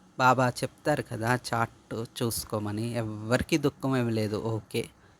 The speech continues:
ఎంతమందికి సుఖాన్ని ఇచ్చాను, స్వయానికి ఎంతగా నేను శాంతంగా ఉన్నాను. ప్రతిరోజు మనకి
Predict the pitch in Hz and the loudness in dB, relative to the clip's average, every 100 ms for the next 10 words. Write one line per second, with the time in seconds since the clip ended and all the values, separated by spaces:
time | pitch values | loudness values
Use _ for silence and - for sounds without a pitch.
0 | _ - 113 110 143 143 147 151 156 185 | _ -8 -8 0 4 6 8 6 4 4
1 | 240 - - - - - 127 117 110 - | 2 -2 -6 -2 -2 0 0 2 -2 -6
2 | - 104 107 - - _ _ _ _ - | -8 -6 -8 -12 -20 _ _ _ _ -20
3 | - - _ - - 139 135 156 170 160 | -20 -20 _ -8 2 6 8 10 6 2
4 | 160 127 - 123 170 233 - - 131 131 | -2 -2 -2 0 0 -2 -10 -4 2 4
5 | 208 247 - - - 123 120 113 113 110 | 4 0 -8 -8 0 2 2 0 -2 0
6 | 110 104 101 101 101 - _ - _ _ | 0 -2 -2 -4 -4 -8 _ -20 _ _
7 | _ _ _ _ _ _ _ _ _ _ | _ _ _ _ _ _ _ _ _ _
8 | 135 131 - 185 180 180 262 240 165 160 | -2 -2 4 6 8 6 2 2 2 2
9 | 233 320 | -2 -6